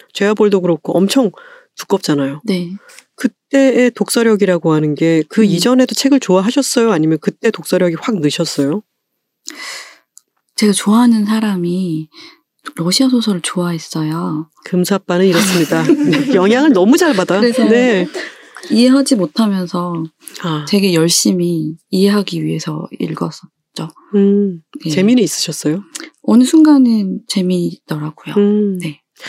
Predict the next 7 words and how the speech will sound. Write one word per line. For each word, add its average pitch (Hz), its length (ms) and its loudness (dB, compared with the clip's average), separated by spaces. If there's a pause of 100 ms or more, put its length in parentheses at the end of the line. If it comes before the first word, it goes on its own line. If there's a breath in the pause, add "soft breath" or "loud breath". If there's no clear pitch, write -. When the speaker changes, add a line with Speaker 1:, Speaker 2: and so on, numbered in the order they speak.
(300 loud breath)
Speaker 1:
약간 254 280 0
그런 277 320 4
생각이 269 380 2
들어요. 160 400 0
이, 190 340 0 (500 loud breath)
이 220 240 0
책 - 220 -2